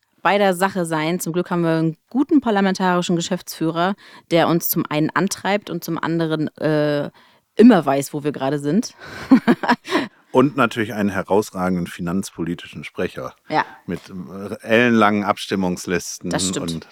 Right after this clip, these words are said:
Speaker 2: das ist am Ende auch ein Stück weit Körperbeherrschung, die
Speaker 1: Ja, <laughs>
Speaker 2: wir
Speaker 1: ich glaube auch, das wird nachher spannend.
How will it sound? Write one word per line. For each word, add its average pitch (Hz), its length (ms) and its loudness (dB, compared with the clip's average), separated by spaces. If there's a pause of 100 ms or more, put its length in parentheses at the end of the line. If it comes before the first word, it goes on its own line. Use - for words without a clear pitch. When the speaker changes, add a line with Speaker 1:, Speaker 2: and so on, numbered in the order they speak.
Speaker 2:
das 95 180 -2
ist 107 160 -6
am 101 120 -4
Ende 98 260 -2
auch - 160 -6
ein - 40 -16
Stück - 260 -6
weit 104 160 -4
Körperbeherrschung, - 880 -12
die 196 80 -4
Speaker 1:
Ja, 196 60 0
<laughs> 190 240 2
Speaker 2:
wir - 100 -2
Speaker 1:
ich - 100 0
glaube - 300 2
auch, 285 180 6
das - 200 0
wird 233 140 -2
nachher 226 200 4
spannend. 202 260 0